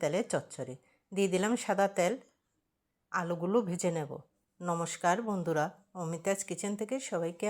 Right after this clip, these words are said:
আমি স্বাগত জানাই। এখন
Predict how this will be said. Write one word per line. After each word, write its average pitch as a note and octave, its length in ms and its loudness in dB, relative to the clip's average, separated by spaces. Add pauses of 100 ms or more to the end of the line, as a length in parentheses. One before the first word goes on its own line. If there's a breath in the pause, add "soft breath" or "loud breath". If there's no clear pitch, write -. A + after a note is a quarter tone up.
আমি F#3+ 120 -2 (120)
স্বাগত D3 300 -2 (140)
জানাই। B2+ 260 -6 (2250)
এখন F#3 220 -4